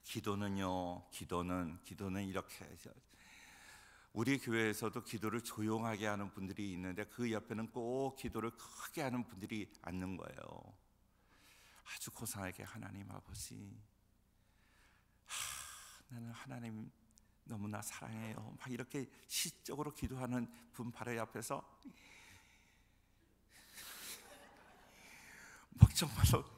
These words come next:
난리, 난리가 나, 그런 난리 없이 기도하시는 분이 앉아요.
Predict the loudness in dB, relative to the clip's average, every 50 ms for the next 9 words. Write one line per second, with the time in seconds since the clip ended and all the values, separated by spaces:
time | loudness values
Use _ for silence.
0 | -18 -20 -20 -20 -20 -20 -20 -20 -20 -20 -20 -20 -20 -16 -10 0 4 6 8 8
1 | 8 6 6 4 2 0 -2 -2 -2 2 6 8 8 8 6 4 2 0 0 0
2 | -2 -2 -4 -6 -12 -10 -4 2 6 8 10 10 10 8 6 6 6 6 4 4
3 | 2 2 0 0 0 0 -2 -4 -12 -20 -20 -10 -6 -2 2 4 4 4 4 2
4 | 0 -2 -2 -2 -2 -2 -2 -2 -4 -6 -10 -12